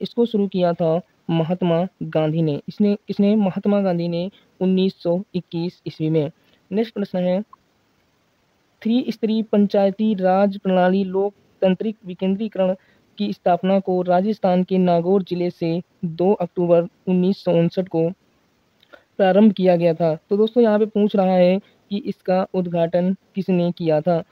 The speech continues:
तो दोस्तों, इसका उद्घाटन किया था जवाहरलाल नेहरू ने, जवाहरलाल नेहरू ने। तो दोस्तों, ये त्रिस्तरीय, अ, त्रिस्तरीय पंचायती राज प्रणाली को किसने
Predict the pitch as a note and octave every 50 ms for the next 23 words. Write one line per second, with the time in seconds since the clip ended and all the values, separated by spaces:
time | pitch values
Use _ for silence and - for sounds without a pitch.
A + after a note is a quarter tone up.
0 | _ _ - - G3+ A3 A3+ A3 A#3+ A#3+ A3+ G3 - - G#3+ G#3+ G#3 F#3 E3+ F3+
1 | F3+ F#3 G3 G3+ - - F3+ F3+ F3 - G3 F3 E3+ F3+ F#3+ _ _ _ _ -
2 | F#3 D#3+ D3 - F#3+ F#3 F#3 F#3 F#3 F3 G#3+ G#3 G3 G3+ F#3+ F3+ F3 F3 F3 E3+
3 | E3+ E3 - _ _ - F3+ F3 E3+ D#3+ E3 E3+ F3 E3 D#3 D3 D3+ - F#3 E3
4 | - E3+ E3+ E3+ E3+ F3 G#3 G#3 F#3+ F3 F3 F3 F#3+ - _ _ _ _ - E3+
5 | E3 D#3+ F3 F3+ F3+ E3+ D#3 D3 - _ _ _ _ _ - G3+ G3 A3 A3 -
6 | B3 B3 A3+ A3+ A3+ A3+ _ - F#3+ G3+ G#3+ A3+ - - - - _ - F#3+ G3+
7 | G#3 G#3+ A3 - _ _ _ _ _ _ _ - G3 F#3+ F#3+ F#3+ F#3+ - G#3 A3
8 | A3+ - - - G3+ G3+ G3+ - G#3 G3 G3 - G3+ F#3+ F#3+ F#3+ A#3 A3 G3+ G3
9 | G3 G3 - F#3+ F3+ F3 F3+ F#3 F#3 G3 F3+ - - F3+ - - G3 G3 F#3+ F#3
10 | G3